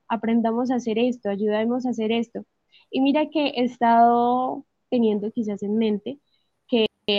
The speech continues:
hay unas campesinas representantes acá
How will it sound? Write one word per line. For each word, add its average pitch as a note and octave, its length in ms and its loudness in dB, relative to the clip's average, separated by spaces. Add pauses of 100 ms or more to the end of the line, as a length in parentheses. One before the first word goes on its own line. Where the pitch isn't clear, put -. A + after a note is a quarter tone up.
hay C4 360 2
unas C4+ 480 0
campesinas A3+ 720 -2
representantes G#3 960 -4
acá G3 540 -4